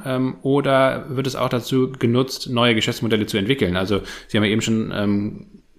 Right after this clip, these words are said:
gesagt, dass Sie umfangreiche Datensätze haben und daraus vielleicht auch ableiten könnten, was eben, ähm, zukünftig für einen Bedarf bei den Kundinnen und Kunden besteht, äh, der aktuell vielleicht noch gar nicht abgedeckt wird von Ihnen.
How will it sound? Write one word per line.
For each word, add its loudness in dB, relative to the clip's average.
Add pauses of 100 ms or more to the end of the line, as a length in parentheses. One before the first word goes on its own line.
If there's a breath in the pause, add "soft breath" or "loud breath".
(160)
gesagt, 2
dass -2
Sie 0
umfangreiche -2
Datensätze -2
haben 2 (380 loud breath)
und 2
daraus 2
vielleicht 4
auch 2
ableiten 2
könnten, 0
was 0 (480 loud breath)
eben, 4
ähm, 0
zukünftig 2
für 0
einen 2
Bedarf 2
bei 0
den -2
Kundinnen 0
und -4
Kunden -2
besteht, 2
äh, -6
der 4
aktuell 0
vielleicht 0
noch -2
gar 2
nicht -2
abgedeckt -2
wird -4
von -8
Ihnen. -8